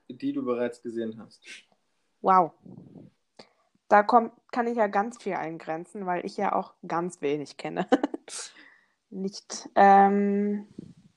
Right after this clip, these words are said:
Speaker 2: alles klar.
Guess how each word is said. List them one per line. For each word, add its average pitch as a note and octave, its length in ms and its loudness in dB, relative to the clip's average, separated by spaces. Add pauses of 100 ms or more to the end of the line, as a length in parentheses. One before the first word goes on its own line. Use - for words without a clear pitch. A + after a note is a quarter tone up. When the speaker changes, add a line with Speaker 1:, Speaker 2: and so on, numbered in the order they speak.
(1600)
Speaker 2:
alles G#3 340 4
klar. F#3 520 4